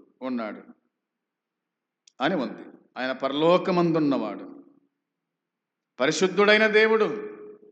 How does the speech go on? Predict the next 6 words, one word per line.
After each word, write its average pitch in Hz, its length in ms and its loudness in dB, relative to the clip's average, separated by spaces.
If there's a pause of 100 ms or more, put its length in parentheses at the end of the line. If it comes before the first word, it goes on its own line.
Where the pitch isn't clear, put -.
(1400)
అందరికి 214 540 2
పైగా 214 360 2
ఉన్నవాడు, 226 520 0 (1400)
అందరిలో 220 500 4
ఉన్నవాడు, 233 680 2 (2500)
అందరి 190 720 2